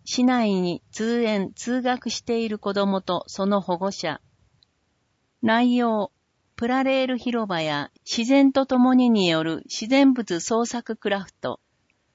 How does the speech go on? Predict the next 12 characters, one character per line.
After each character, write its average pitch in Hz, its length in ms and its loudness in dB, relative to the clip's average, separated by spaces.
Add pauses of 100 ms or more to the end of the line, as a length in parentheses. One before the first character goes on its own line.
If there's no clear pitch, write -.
(220)
お 208 120 0
も 240 140 4
ち 247 120 -4
ゃ 240 80 -2
病 208 360 0
院、 139 140 -2 (500)
ミ 214 180 4
ニ 247 300 4
弓 247 260 -2
道 240 220 0
体 208 320 -6
験、 135 340 -6